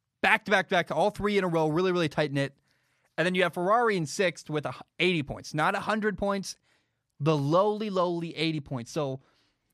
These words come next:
Ferrari is thirty-four points behind Renault. They could win the next race and still be in sixth place. That's crazy to me. Like, that's so, so bad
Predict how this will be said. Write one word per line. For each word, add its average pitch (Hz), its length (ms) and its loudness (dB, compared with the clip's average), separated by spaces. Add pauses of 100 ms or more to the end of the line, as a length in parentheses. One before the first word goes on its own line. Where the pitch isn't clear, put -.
(120)
Ferrari 233 460 2
is 160 140 0
thirty-four 196 680 0
points 156 340 -4
behind 139 300 -2
Renault. 131 200 0
They 170 100 -2
could 170 180 -4
win 170 140 0
the 165 100 -2
next 160 220 -6
race 135 400 -4 (420)
and 151 160 -4
still 165 320 -2
be 135 460 -2 (500)
in 127 480 0 (1000)
sixth - 400 -4
place. - 420 -10
That's 160 160 -6
crazy 139 400 -4
to 110 80 -6
me. 110 160 -14
Like, 143 140 -4
that's 180 280 0 (280)
so, 277 1000 0
so 214 480 0
bad 139 760 0